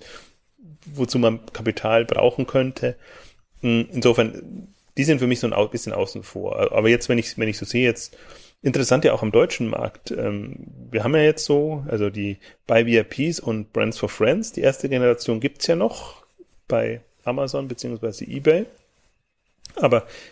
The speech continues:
die zweite Welle hat sich ja jetzt eigentlich so rauskristallisiert, so Zalando mit Zalando Lounge, die das, ähm, machen. Jetzt,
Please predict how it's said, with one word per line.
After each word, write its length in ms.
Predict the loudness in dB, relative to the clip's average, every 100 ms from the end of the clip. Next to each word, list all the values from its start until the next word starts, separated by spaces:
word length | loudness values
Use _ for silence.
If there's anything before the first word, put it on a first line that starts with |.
| _ -10
die 100 | -6
zweite 480 | 0 4 4 4
Welle 220 | 4 2 0
hat 120 | -2
sich 120 | 0
ja 40 |
jetzt 140 | -2 -2
eigentlich 260 | -6 -6
so 240 | -4 -2 2
rauskristallisiert, 1040 | 4 4 0 -8 -4 -6 -4 -2 0 0
so 280 | 0 -2 -2
Zalando 460 | 0 2 2 2 0
mit 180 | 0
Zalando 360 | -2 -2 0 0
Lounge, 400 | 2 2 0 -4 -8 -8
die 80 | 0
das, 500 | 0 0 -8 -10 -6
ähm, 440 | -4 -2 -6 -10 -16 _ -20 _ -6
machen. 880 | 0 0 2 0 0 -4 -6 -4 -2
Jetzt, 640 | -2 -4 -10 -10 -12 -12